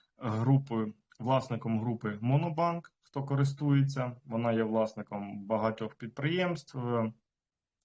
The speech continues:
багатьох банків українських, вона є власником. Тому, е, це також надійно. До речі, вона збирається виходити на ринок Європи. Українська компанія Таслайф.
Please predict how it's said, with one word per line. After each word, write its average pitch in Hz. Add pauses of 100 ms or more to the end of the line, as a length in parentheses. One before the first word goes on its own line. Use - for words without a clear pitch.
(180)
багатьох 117
банків 143
українських, 135
вона 113
є 113
власником. 110
Тому, 156 (640)
е, 113
це -
також 135
надійно. 107
До 107
речі, 185
вона 143
збирається 123
виходити 113
на 107
ринок 123
Європи. 113
Українська 139
компанія 117
Таслайф. 107